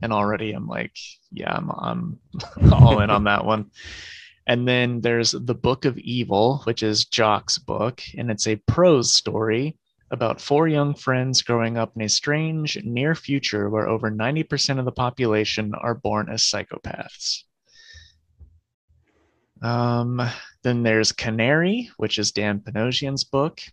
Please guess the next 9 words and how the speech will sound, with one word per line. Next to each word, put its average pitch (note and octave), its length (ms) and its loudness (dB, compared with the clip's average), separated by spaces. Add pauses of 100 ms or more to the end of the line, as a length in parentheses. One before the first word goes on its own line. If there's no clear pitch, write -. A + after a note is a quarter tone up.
(480)
It's - 260 -2
eighteen C#3 500 -4
ninety-one B2+ 680 0
and G#2 180 -2
a G2 100 2
mine G#2 440 0
collapses G2+ 720 -2
into F#2+ 280 -4
itself. - 640 -4